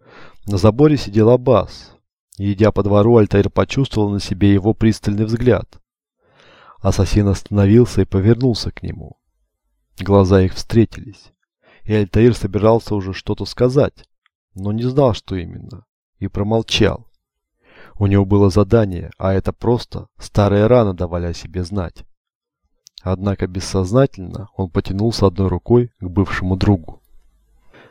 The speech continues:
Глава двадцать восьмая. На следующее утро, после того, как Альтаир рассказал Аббасу правду об его отце,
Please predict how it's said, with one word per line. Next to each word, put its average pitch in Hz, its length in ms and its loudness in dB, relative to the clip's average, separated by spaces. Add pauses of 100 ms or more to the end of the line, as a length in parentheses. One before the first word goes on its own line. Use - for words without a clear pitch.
(180)
Глава 101 600 6 (140)
двадцать 107 560 0
восьмая. 98 680 -4 (2250)
На 104 120 2
следующее 110 580 0
утро, 131 380 -2
после 101 280 -12
того, 107 280 2
как - 120 -8
Альтаир 107 380 2
рассказал 98 480 -2
Аббасу 101 340 0
правду 101 440 0
об 87 120 -6
его 95 280 -2
отце, - 440 -8